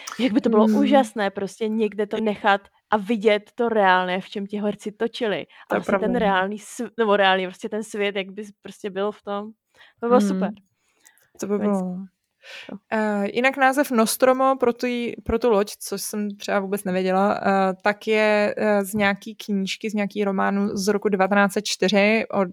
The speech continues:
Speaker 2: Josefa Konráda. A je to nějaká jih-, je to, nějak se to odehrává v nějaký jihoafrický republice a, eh, nevím upřímně, o čem je, protože jsem to dneska už nestíhala číst,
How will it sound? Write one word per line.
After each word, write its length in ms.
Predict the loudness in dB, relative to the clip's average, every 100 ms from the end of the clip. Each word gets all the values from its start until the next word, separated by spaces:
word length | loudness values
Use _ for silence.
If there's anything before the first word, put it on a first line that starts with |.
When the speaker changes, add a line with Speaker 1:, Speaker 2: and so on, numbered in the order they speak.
| -4
Speaker 2:
Josefa 720 | -2 0 0 -2 2 2 2 -2 _
Konráda. 880 | -2 0 2 2 2 2 2 2 -4 -10 -18 -18 -20 _ -2
A 340 | 0 2 0 -2
je 200 | -2 -2
to 80 | 0
nějaká 400 | -2 -2 0 0
jih-, 280 | 2 -2 -2 -6 -14
je 160 | -4 -4
to, 120 | -4 -14 -16 -10
nějak 400 | -4 -2 -2 -6
se 100 | -4
to 100 | -2
odehrává 400 | 0 0 0 -2
v 60 | -4
nějaký 320 | -10 -10 -12
jihoafrický 640 | -6 -4 -6 -10 -14 -6
republice 800 | -6 -6 -10 -10 -8 -4 -2 0 -2 -2
a, 420 | -2 -2 -4 -6 -8
eh, 260 | -4 -4 -4 -2
nevím 300 | 0 0 -2
upřímně, 520 | -4 -8 -6 -6 -8 -10 _ -10
o 60 |
čem 240 | -8 -6 -4
je, 160 | -4
protože 380 | -6 -10 -16 -16
jsem 140 | -16 -16
to 100 | -18
dneska 240 | -14 -12
už 140 | -12
nestíhala 440 | -14 -18 -12 -8 -8
číst, 320 | -8 -16 -20